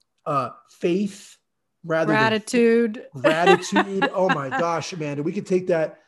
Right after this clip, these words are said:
Speaker 1: Yeah. Spiritual freedom is such a, is such a, a, a grand concept, really. Right. I mean,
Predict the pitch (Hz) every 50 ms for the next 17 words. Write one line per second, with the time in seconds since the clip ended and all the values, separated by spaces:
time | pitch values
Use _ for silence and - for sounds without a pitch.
0 | _ _ _ _ _ _ _ 339 262 196 156 - - - - _ - - - -
1 | 226 262 202 214 226 185 - - 220 208 196 180 165 156 151 - - 202 196 -
2 | 190 180 165 151 143 135 120 - _ _ _ _ _ _ - 175 156 - - 196
3 | 190 190 185 175 156 143 135 131 127 - _ _ - 170 143 139 143 - 151 131
4 | 123 135 151 170 175 175 165 147 - - 151 147 170 175 180 - 131 - - 147
5 | 147 160 180 156 123 113 110 123 139 151 160 160 156 151 151 151